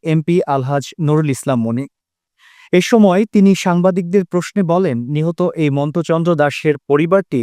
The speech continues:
একটি ন্যায় বিচার পাবে এবং তার মামলার সুফল সকল কিছু তিনি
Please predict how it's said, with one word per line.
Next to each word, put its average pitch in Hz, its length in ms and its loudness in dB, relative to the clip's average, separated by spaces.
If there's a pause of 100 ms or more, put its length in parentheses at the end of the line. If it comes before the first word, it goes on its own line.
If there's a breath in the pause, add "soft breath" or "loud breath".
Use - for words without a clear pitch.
(120)
একটি 143 280 -2 (460 soft breath)
ন্যায় 151 320 2
বিচার 202 300 -4
পাবে 117 320 -2 (180)
এবং 160 280 2 (440 soft breath)
তার 156 140 2
মামলার 170 440 0
সুফল 214 540 -2 (720)
সকল 190 460 2
কিছু 208 280 -4
তিনি 180 220 0